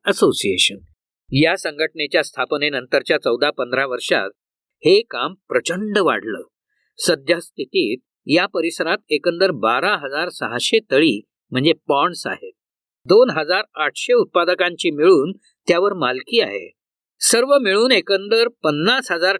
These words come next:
टन कोळंबीचं उत्पादन होतं आणि त्यातली बहुतेक सर्व कोळंबी ही निर्यात होते. ही जगातली सर्वोत्कृष्ट मानली जाणारी ब्लॅक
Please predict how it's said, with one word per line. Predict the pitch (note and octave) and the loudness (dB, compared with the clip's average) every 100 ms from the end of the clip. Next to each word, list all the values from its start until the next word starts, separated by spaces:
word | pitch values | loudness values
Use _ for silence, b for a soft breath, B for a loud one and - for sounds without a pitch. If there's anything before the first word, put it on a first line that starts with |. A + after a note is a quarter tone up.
| - | -4
टन | E3 F#3 | -6 -6
कोळंबीचं | - D3 D#3+ D#3+ D3+ D#3 | 0 4 4 2 0 2
उत्पादन | C3 - C3+ C3+ | 0 0 0 -2
होतं | B2+ D3 - A2 F#2+ _ _ _ D3 | -2 -2 0 0 0 _ _ _ -4
आणि | F3 | -4
त्यातली | G#3 D#3 - G#3 | -2 -2 -4 -8
बहुतेक | G3+ C#3+ C3+ B2+ C4 C#4 | -6 -4 -4 -2 -4 -4
सर्व | - - B3 C#4+ | -6 -2 0 0
कोळंबी | - E3 F3 F3+ B2 B2 - _ - | 2 4 2 0 -4 -4 -10 _ -4
ही | A#3 | -2
निर्यात | G3 F#3+ G#3+ A#3 - | 2 2 4 0 -2
होते. | A2+ - - _ _ _ _ - | -14 -14 -20 _ _ _ _ -2
ही | G#3+ D#3 | -2 2
जगातली | D3 F3+ - A3 | 0 0 -4 -12
सर्वोत्कृष्ट | A3 - C#3+ E3+ G3+ - A#3+ - C4+ | -14 -8 -4 0 -2 -2 -4 0 0
मानली | F#3+ C#3 D3 E3+ | 0 -2 0 0
जाणारी | E3 C#3+ E3+ E3+ A2+ C3+ _ _ _ F#2 | 2 2 0 0 -2 -6 _ _ _ _
ब्लॅक | A2+ E3 | 0 0